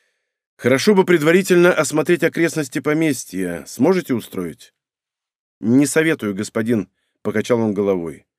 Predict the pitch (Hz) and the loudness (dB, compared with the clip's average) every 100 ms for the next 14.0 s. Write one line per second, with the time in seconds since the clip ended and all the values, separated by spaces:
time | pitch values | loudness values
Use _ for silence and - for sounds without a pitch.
0 | _ _ _ _ _ - 92 117 196 170 | _ _ _ _ _ -14 -4 0 0 0
1 | 160 196 190 165 139 185 180 165 165 156 | 0 0 2 2 4 4 4 2 0 0
2 | 196 185 170 - 147 135 110 - 104 104 | -2 -2 -4 -2 0 2 0 -6 -8 -8
3 | _ - 117 117 127 120 131 139 127 113 | _ -6 -6 0 -2 -2 -4 0 0 2
4 | 127 113 110 107 123 196 131 - _ _ | 0 2 0 -2 0 0 0 -2 _ _
5 | _ - 110 151 196 196 185 160 165 190 | _ -6 -4 2 2 4 2 0 0 0
6 | 185 170 175 135 175 - 165 147 - 180 | 0 -2 -4 -6 -6 -4 -2 -2 0 0
7 | - 113 - 127 113 104 151 151 127 131 | 0 -6 -4 -4 -4 -2 0 0 0 0
8 | 123 123 - 110 117 117 101 95 78 - | -2 -4 -4 -6 -6 -6 -6 -6 -6 -16
9 | _ _ _ _ _ _ _ _ - 143 | _ _ _ _ _ _ _ _ -4 0
10 | 135 180 226 214 185 156 220 196 190 190 | 2 4 6 6 4 4 4 4 4 4
11 | 190 185 175 208 196 170 175 180 180 151 | 4 2 4 4 4 0 0 0 0 -2
12 | 156 - 175 139 117 - 113 104 _ - | -6 0 2 4 2 -2 -6 -6 _ 0
13 | 135 147 160 143 - 113 104 165 175 151 | 2 2 -2 -6 -2 -2 0 2 2 2